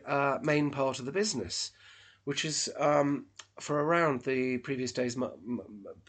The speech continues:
uh, share price with market cap. So, uh, and, and the C E O and C F O are going with the disposal to the disposed company. Uh, they say they're gonna do a tender offer with the cash proceeds, but we don't know at what price. So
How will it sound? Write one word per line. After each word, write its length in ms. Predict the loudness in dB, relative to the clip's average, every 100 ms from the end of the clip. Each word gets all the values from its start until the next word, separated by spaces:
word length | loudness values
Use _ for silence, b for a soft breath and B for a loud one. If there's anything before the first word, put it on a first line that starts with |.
| -10 -4
uh, 60 |
share 240 | -2 -2 -2
price 320 | -2 -4 -2
with 200 | -6 -2
market 440 | -2 -2 -4 -8
cap. 340 | -4 -4 -4 -8 B B B
So, 360 | 0 2 2 2
uh, 200 | 2 2
and, 120 | 2
and 220 | 2 2 0
the 60 |
C 280 | 0 0 4
E 60 | 4
O 100 | 4
and 120 | 0
C 160 | 0
F 220 | 0 2 2
O 240 | 2 0
are 80 | -2
going 580 | 0 4 4 4 0 -4 B B B
with 180 | -4 -2
the 80 |
disposal 760 | -4 -4 -4 -4 -2 -2 -4 -4
to 220 | -4 -4
the 100 | -4
disposed 540 | -6 -8 -2 -2 -2 -6
company. 520 | -6 -6 -6 -6 -8 B B B
Uh, 140 | -2 0
they 140 | 0
say 200 | 4 6
they're 120 | 6
gonna 180 | 4 2
do 160 | 0 -2
a 80 | -4
tender 480 | -4 -4 -2 -4
offer 220 | -4 -6 -8
with 120 | -8
the 60 |
cash 340 | -10 -10 -8 -8
proceeds, 540 | -8 -8 -4 -6 -6 B B B
but 100 | -2
we 80 | 2
don't 220 | 2 2
know 180 | 2 0
at 80 | 2
what 240 | 0 0
price. 640 | -8 0 0 0 -4 -6 -8 B B B
So 580 | -4 2 2 4 0